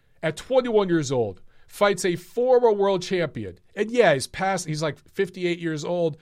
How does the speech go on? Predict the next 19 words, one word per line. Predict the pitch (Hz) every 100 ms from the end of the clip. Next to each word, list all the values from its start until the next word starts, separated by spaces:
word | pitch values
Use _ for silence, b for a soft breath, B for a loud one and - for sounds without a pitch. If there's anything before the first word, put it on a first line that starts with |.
| b
He's | - 202 170
moved | 208 175
up | 180 175
a | 156
couple | 180 156
of | 151
weight | 151 147
divisions, | 147 139 127 135
but | 190 180
still | - 233
he's | 180 165
a | 170
former | - 220 208 196
world | 175 175
champion, | - 175 165 170 147
a |
lot | 135 190 190
of | 170
experience, | 156 - 160 156 147 143 135